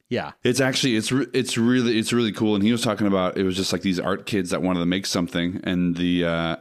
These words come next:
Speaker 2: and when it came out, it, it, like, it changed everything for this band. Like, people were recognizing Michael Stipe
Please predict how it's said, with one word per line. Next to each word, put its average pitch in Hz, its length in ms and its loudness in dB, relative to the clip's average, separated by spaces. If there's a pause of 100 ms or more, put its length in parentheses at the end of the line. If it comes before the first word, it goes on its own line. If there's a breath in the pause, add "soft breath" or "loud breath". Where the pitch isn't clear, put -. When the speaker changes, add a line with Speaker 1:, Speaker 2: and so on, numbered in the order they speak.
(140)
Speaker 2:
and 92 140 0
when 95 100 2
it 98 80 -2
came 98 320 0
out, 98 360 0 (100)
it, - 260 -4 (400)
it, 98 240 -6
like, 92 180 -6 (240)
it 120 220 -4
changed 120 720 2
everything 92 540 0
for 90 120 -4
this 80 160 -2
band. 76 540 -6
Like, 87 180 -4
people 110 300 0
were 104 100 2
recognizing 87 640 0
Michael 85 280 -2
Stipe 82 400 -2